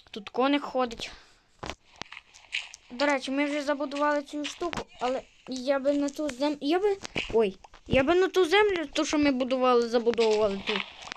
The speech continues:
як воно, е, озеро, озеро того.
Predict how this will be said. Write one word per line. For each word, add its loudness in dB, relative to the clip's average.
як -2
воно, -8
е, -4
озеро, 0
озеро -2
того. -8